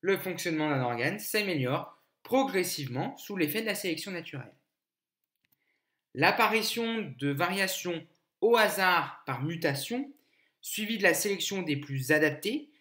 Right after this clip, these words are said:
explique l'origine des structures anatomiques simples ou complexes, comme dans le cas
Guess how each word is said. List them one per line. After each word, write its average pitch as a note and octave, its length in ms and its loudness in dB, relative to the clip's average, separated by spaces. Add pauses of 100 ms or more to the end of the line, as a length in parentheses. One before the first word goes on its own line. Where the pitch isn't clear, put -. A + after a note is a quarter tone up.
(280)
explique - 600 2
l'origine F3 720 0 (140)
des E3 140 -2
structures E3 420 -6
anatomiques C#3 720 -4
simples F#3 400 -6 (360)
ou G#3 100 -6
complexes, C3+ 680 -6 (180)
comme A3 320 -6 (220)
dans C#3 80 -4
le C3+ 100 -2
cas G3+ 240 -2